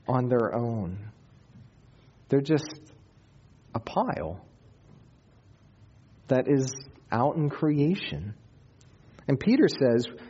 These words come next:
"But we're coming to Jesus as to a living stone." And in using this analogy to, to help us to understand who Jesus is,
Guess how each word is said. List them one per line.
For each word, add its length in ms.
"But 100
we're 120
coming 300
to 80
Jesus 520
as 240
to 120
a 80
living 320
stone." 540
And 160
in 200
using 540
this 200
analogy 800
to, 300
to 80
help 240
us 100
to 80
understand 520
who 180
Jesus 520
is, 480